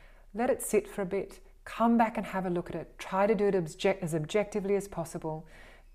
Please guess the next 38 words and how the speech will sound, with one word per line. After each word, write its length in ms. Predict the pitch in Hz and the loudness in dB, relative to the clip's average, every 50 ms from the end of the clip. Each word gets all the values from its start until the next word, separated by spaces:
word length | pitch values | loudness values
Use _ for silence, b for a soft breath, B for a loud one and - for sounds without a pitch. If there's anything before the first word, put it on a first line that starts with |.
| - | 0
Give 160 | - 220 226 | 2 4 4
yourself 340 | 233 233 233 - 247 226 233 | 4 4 2 2 0 0 0
a 60 | 220 | -2
few 200 | 185 - - 208 196 | -6 -4 -2 -2 -2
compliments, 680 | - - - 180 170 - 185 170 165 165 151 - - - b b b b b b - - | 0 0 0 0 0 0 0 -2 -2 -2 -6 -10 -16 -18 b b b b b b -6 -2
m-, 180 | 185 180 180 | 0 2 2
um, 220 | 175 143 160 170 160 | 2 2 0 -2 -4
see 240 | - - - 247 254 | -2 0 2 4 4
a 60 | 254 | 4
few 160 | 262 - 262 | 4 2 0
things 320 | 240 - - 226 220 208 | 2 2 2 2 2 0
that 120 | - - - | -2 -2 -2
you 100 | 190 185 | -2 -2
can 200 | 185 - 180 170 | 0 0 0 0
work 300 | 165 165 156 147 - - | 0 0 -2 -2 -4 -4
on, 240 | 165 156 156 156 - B B B B B B | -4 -2 -4 -6 -8 B B B B B B
and 120 | 175 165 | -2 0
then 120 | 170 165 165 | 0 0 0
give 260 | 165 - 196 190 185 | 4 6 6 6 8
that 140 | 190 185 170 | 6 4 4
a 60 | 175 | 4
go 360 | 165 - 165 160 165 165 160 - - | 2 2 0 0 0 0 -2 -4 -8
for 160 | - - - | -8 -4 -2
next 280 | 160 156 147 147 - - | -2 -2 -2 -4 -6 -10
time. 360 | - 160 151 131 131 - - - B B B B B B B B | -8 -8 -8 -8 -10 -12 -14 -16 B B B B B B B B
And 140 | 185 185 185 | 2 4 4
then 140 | 185 175 170 | 4 4 2
there 120 | 175 170 | 2 2
must 480 | 170 180 208 226 254 240 233 - - - | 2 4 6 6 6 6 4 2 -2 0
be 120 | 240 226 | 2 0
a 40 | 208 | 0
point 380 | 220 - - 190 185 185 185 | 0 -2 -4 -2 -2 -2 -2
when 120 | 180 180 165 | -2 0 0
you 140 | 165 165 156 | 0 0 -2
just 360 | - - 175 151 - - - - - | -2 -2 -4 -4 -4 -8 -16 -10 -6
let 260 | - 170 165 180 180 | -2 2 4 6 6
it 120 | 180 - - | 4 2 -2
go 280 | - 156 139 131 127 | -4 -4 -4 -4 -6